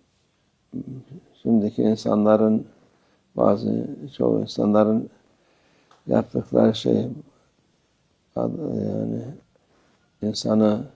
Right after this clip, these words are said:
e, zarar versin diye, insana zarar versin, insana kötülük yapsın diye bir suç yapar, günah işler. O insan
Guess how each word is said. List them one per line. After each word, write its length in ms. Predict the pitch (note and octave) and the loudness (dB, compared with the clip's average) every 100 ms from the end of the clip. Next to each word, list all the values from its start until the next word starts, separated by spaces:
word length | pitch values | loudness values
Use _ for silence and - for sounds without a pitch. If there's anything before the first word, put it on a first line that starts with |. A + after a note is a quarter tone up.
| _ _ _ _ _ _ _ _ - _ _ _ _ _ - | _ _ _ _ _ _ _ _ -20 _ _ _ _ _ -16
e, 60 | F3 - - E3+ - - - _ _ _ _ _ _ _ | -14 -14 -14 -16 -18 -20 -20 _ _ _ _ _ _ _
zarar 460 | - A2 A2 G#2+ G#2 | 2 6 8 6 4
versin 460 | G2+ - - A2+ | 0 -4 -4 -4
diye, 120 | A#2 A#2+ | -2 -4
insana 480 | B2 - B2 G#2+ | -6 -4 -2 0
zarar 400 | G2+ G#2+ G#2+ G#2+ | 2 4 6 4
versin, 240 | G#2+ - A#2+ | 0 -4 -6
insana 480 | A2+ B2 A2 G#2+ - - _ - | -4 -2 0 0 -2 -12 _ -8
kötülük 460 | G#2+ A2+ A2 G#2 | -4 -2 -2 -2
yapsın 460 | G#2 G#2 - - A2 | -4 -4 -4 -2 0
diye 320 | A2+ A#2+ - - - _ _ _ _ _ _ - | 0 2 0 -2 -14 _ _ _ _ _ _ -2
bir 320 | B2+ A2+ A2 - - _ _ _ _ _ - | 4 6 4 -2 -14 _ _ _ _ _ -12
suç 400 | - C3+ - B2 | 0 2 2 -2
yapar, 420 | A2+ A2+ A#2 A2+ - - | -4 -2 -2 -2 -6 -4
günah 400 | A#2 A2+ A#2+ A2+ | 4 6 8 6
işler. 400 | G#2 - B2 B2 - - _ _ _ _ _ _ _ _ _ _ _ _ _ _ _ A#3+ | 0 0 4 4 2 -16 _ _ _ _ _ _ _ _ _ _ _ _ _ _ _ -2
O 220 | - - | 0 2
insan 440 | A#2+ - B2 A#2 | 0 0 2 2